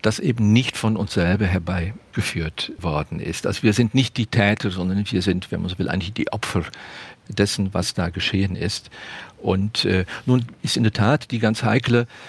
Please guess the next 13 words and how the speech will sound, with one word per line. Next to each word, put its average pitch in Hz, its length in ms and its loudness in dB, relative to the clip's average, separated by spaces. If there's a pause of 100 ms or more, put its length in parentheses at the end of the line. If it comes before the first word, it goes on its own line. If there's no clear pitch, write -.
und - 260 -4
ganz 120 180 2
schwierige 127 420 2
Situation 113 640 0
eingetreten, 123 880 0 (640)
in 123 120 4
der 113 220 6
wir 120 160 2
feststellen 120 640 2
müssen, 113 540 2 (460)
jedenfalls 123 460 0
wenn 113 220 2
wir 101 260 4